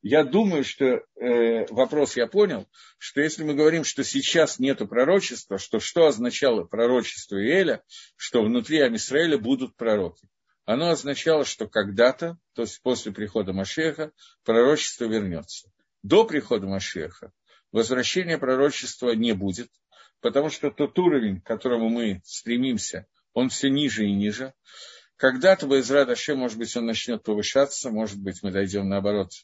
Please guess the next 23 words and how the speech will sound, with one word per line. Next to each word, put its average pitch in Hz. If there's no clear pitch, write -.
до 101
самого 104
низа, 104
и 85
только 92
после -
этого 156
начнёт 131
повышаться 113
этот 107
уровень. 104
Но 160
Акодыш 147
Барух 139
Ху 151
обещал, 156
что -
в -
Ам 110
Исраэле 143
вернётся 123
понятие 101
Навуа. 87